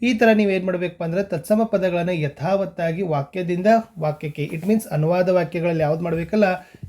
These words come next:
ಹಿಂದಿ to ಕನ್ನಡದಲ್ಲಿ ಅವುಗಳನ್ನ ತತ್ಸಮ ವಾಕ್ಯಗಳ ಪ್ರಯೋಗಗಳನ್ನ ಮಾಡಿ. ಇದು ಒಂದು. ಎರಡನೇದು ಏನಪ್ಪಾ ಅಂತಂದ್ರೆ ಪೂರ್ಣ ವಾಕ್ಯದ ಅನುವಾದವನ್ನ ಮಾಡಬೇಕು, ವಾಕ್ಯವು ಅರ್ಥಹೀನವಾಗದಿರಲಿ. ಕೆಲವು ಸರಿ ಮಕ್ಕಳು ಏನ್ ಮಾಡ್ತಾರೆ ಅಂತಂದ್ರೆ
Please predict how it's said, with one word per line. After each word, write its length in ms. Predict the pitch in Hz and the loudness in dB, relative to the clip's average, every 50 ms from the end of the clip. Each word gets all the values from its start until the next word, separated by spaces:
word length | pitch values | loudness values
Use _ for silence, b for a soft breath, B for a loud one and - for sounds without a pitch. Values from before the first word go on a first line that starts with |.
| - | -6
ಹಿಂದಿ 200 | - 196 196 214 | -4 0 2 2
to 180 | 214 214 202 185 | 2 2 0 -2
ಕನ್ನಡದಲ್ಲಿ 460 | 185 185 175 170 170 160 165 170 190 | -2 -2 -2 0 0 0 0 0 0
ಅವುಗಳನ್ನ 380 | 190 175 165 160 165 156 165 190 | 0 0 0 0 -2 -2 -2 -2
ತತ್ಸಮ 440 | 190 - 175 147 - - 165 175 170 | -2 -2 -4 -6 -4 -4 -2 0 0
ವಾಕ್ಯಗಳ 400 | 165 151 151 - 160 151 165 190 | 0 0 -2 -2 0 2 2 0
ಪ್ರಯೋಗಗಳನ್ನ 640 | - - 165 160 160 151 156 143 147 135 135 156 | 0 0 0 0 2 2 2 0 0 0 0 0
ಮಾಡಿ. 300 | 190 208 196 170 147 147 - - - - - | 2 2 2 2 2 0 -2 -6 -12 -10 -6
ಇದು 200 | 180 185 226 220 | -2 0 2 4
ಒಂದು. 300 | 214 185 147 143 - - _ b b b b b b b b - | 4 2 0 -4 -8 -12 _ b b b b b b b b 2
ಎರಡನೇದು 360 | 196 202 214 226 262 262 220 | 4 4 6 6 4 4 4
ಏನಪ್ಪಾ 340 | - 214 208 202 - - 190 | 2 2 2 2 0 -2 -2
ಅಂತಂದ್ರೆ 480 | 180 170 151 165 160 160 170 196 202 202 | -2 -2 -2 -4 -4 0 2 2 0 0
ಪೂರ್ಣ 420 | 202 - - 233 247 262 240 254 240 | -2 -6 -4 -2 0 0 2 4 6
ವಾಕ್ಯದ 400 | 220 214 196 202 - 202 190 202 | 6 6 6 4 0 0 0 0
ಅನುವಾದವನ್ನ 600 | 190 180 180 175 180 175 170 180 175 170 170 170 | 0 0 0 0 -2 0 0 0 -2 0 -2 -2
ಮಾಡಬೇಕು, 760 | 165 160 156 156 160 151 160 156 151 - - 208 214 214 196 | -2 -2 -2 -2 -2 -2 -4 -4 -4 0 2 2 2 2 0
ವಾಕ್ಯವು 480 | 170 165 160 151 - 175 175 185 190 | -2 -2 -2 -2 -4 -4 -2 -2 -2
ಅರ್ಥಹೀನವಾಗದಿರಲಿ. 1300 | - 165 151 151 - - 175 160 135 156 156 165 185 196 180 160 151 147 147 147 147 143 147 135 131 135 139 135 - _ _ _ | -2 -2 -4 -4 -4 -4 -4 -4 -2 -4 -2 -2 -2 0 0 0 0 0 0 -2 -2 -2 -2 -2 -2 -4 -6 -6 -8 _ _ _
ಕೆಲವು 220 | - 185 202 214 220 | -2 2 2 2 2
ಸರಿ 180 | 220 226 214 | 2 2 2
ಮಕ್ಕಳು 280 | 196 185 175 - 180 165 | 2 0 -2 -2 -2 -2
ಏನ್ 120 | 165 180 | -2 -2
ಮಾಡ್ತಾರೆ 380 | 196 190 175 170 175 170 156 151 | -2 -2 -4 -2 -2 -2 0 0
ಅಂತಂದ್ರೆ 360 | 147 139 147 143 151 175 214 | -2 -2 -4 -4 0 0 0